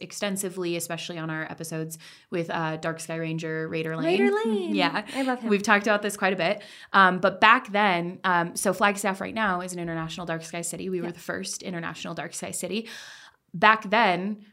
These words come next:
Speaker 1: we were a logging community of eight hundred people, and there was no electricity in Flagstaff.
Speaker 2: Right.
Speaker 1: So that's
Speaker 2: Shout
Speaker 1: about
Speaker 2: out
Speaker 1: as
Speaker 2: to
Speaker 1: dark
Speaker 2: the,
Speaker 1: as you can get.
Speaker 2: the Reardons, by the way.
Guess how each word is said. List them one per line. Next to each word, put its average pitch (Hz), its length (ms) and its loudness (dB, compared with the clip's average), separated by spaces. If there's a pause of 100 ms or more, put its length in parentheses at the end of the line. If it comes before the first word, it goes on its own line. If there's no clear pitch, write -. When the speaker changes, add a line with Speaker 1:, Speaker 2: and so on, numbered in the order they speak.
(140)
Speaker 1:
we 196 160 2
were 196 140 2
a 175 60 2
logging 202 400 2
community 165 500 -4
of - 200 -10
eight 208 160 -2
hundred 220 340 -2
people, 170 380 -4
and 170 180 -4
there 160 80 -2
was 165 160 -4
no 160 280 -4
electricity 160 580 -8
in 202 100 -14
Flagstaff. - 600 -12
Speaker 2:
Right. 170 100 -8
Speaker 1:
So 170 200 0
that's 175 320 0
Speaker 2:
Shout 285 100 4
Speaker 1:
about 208 120 6
Speaker 2:
out 226 100 6
Speaker 1:
as - 80 -6
Speaker 2:
to 254 60 4
Speaker 1:
dark 196 200 4
Speaker 2:
the, 180 60 0
Speaker 1:
as 170 100 -2
you 165 80 -8
can 165 160 -10
get. - 160 -12
Speaker 2:
the 208 140 2
Reardons, 185 720 2
by 156 240 -4
the 160 80 -4
way. 170 60 2